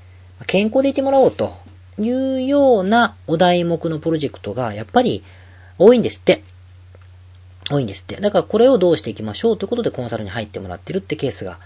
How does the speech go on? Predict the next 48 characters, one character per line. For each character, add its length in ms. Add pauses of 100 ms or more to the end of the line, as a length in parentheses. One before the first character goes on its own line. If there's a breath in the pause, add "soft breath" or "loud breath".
(420 soft breath)
す 140
ご 140
く、 400 (100)
ま 140
あ、 20
多 120
い 20
そ 100
う 60
で 60
す 100
ね。 240
ま 60
あ、 20
だ 100
か 120
ら 60
な 140
ん 40
だ 80
っ 20
て 80
話 240
を 20
こ 80
れ 80
か 60
ら 80
し 100
ま 100
す 120
け 100
ど。 160
で 100
ね、 140 (400 loud breath)
一 180
方 200
で、 120 (340)
一 140
方 160
で 120
っ 20
て 160
い 20
う 20
か 80
同 300
じ、 300